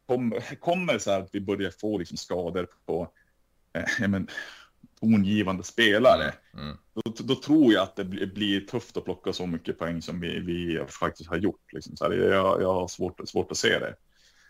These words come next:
Speaker 1: Utan då, då tror jag att vi ko-, det finns risk att vi kommer börja rasa. In-, in-, inte någon total kollaps, det är inte
Speaker 2: Nej,
Speaker 1: så jag
Speaker 2: nej,
Speaker 1: tror.
Speaker 2: nej.
Speaker 1: Men jag tror att vi ko-, att vi kommer, liksom, kunna backa lite grann i, i tabellen. Så jag skulle, jag tror kanske inte att vi vinner sk-, Scudetto,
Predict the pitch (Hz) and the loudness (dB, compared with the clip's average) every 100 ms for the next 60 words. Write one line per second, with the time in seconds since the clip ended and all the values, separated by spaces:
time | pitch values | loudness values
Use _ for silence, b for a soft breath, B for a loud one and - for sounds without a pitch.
0 | b b _ _ - 101 107 110 104 123 | b b _ _ -6 0 4 6 4 2
1 | 120 107 98 98 - 101 101 104 92 98 | 4 4 4 0 -4 -2 -2 -4 -4 -4
2 | - 85 90 - 87 82 82 80 87 82 | -4 -6 -6 -6 -6 -6 -6 -2 0 -2
3 | - 113 107 113 131 - - 123 113 - | -2 2 2 4 2 0 -4 -2 0 0
4 | 101 92 80 85 - - - - - 92 | 0 -2 -8 -12 -14 -16 -16 -8 -4 -4
5 | - 101 - - - 85 95 87 80 82 | -2 -6 -6 -12 -8 0 2 2 0 0
6 | 80 87 90 104 90 78 98 - B B | 0 0 0 0 0 -2 -6 -6 B B
7 | B B B - 107 98 95 95 110 101 | B B B 2 2 2 2 0 2 2
8 | 87 90 87 90 87 90 - - 82 - | 0 -4 -6 -6 -4 -4 -6 -6 -6 -4
9 | 82 76 76 85 80 87 87 82 85 71 | -6 -4 -4 -6 -6 -4 -4 -4 -4 -2
10 | 73 76 - 95 104 92 - B 113 117 | -4 -4 -2 2 2 2 -2 B -2 -2
11 | - 139 110 107 92 90 85 85 85 87 | 4 6 6 4 0 -2 -4 -6 -6 -10
12 | 85 82 - - - - 78 | -8 -8 -12 -12 -8 -6 -6